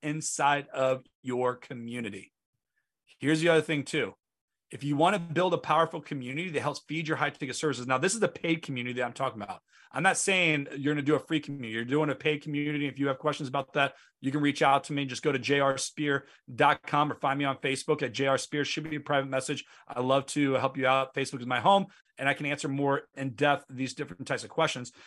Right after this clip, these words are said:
But you gotta build a strong paid community that you feed your high ticket services that you are talking about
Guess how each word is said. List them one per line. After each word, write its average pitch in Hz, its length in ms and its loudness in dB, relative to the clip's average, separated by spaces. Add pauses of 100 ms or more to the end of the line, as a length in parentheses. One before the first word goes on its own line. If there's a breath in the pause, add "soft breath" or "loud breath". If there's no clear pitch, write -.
(160 loud breath)
But 156 80 -2
you 165 80 0
gotta 208 320 8
build 196 340 4
a 156 140 0
strong 170 580 -2
paid 170 360 -6
community 147 540 -2
that 139 160 -4
you 139 140 -4 (140)
feed 160 400 -2
your 139 160 2
high 151 160 2
ticket 147 220 -4
services 143 560 -4 (220 loud breath)
that 143 120 2
you 160 180 6
are 147 100 6
talking 170 420 4
about 151 260 4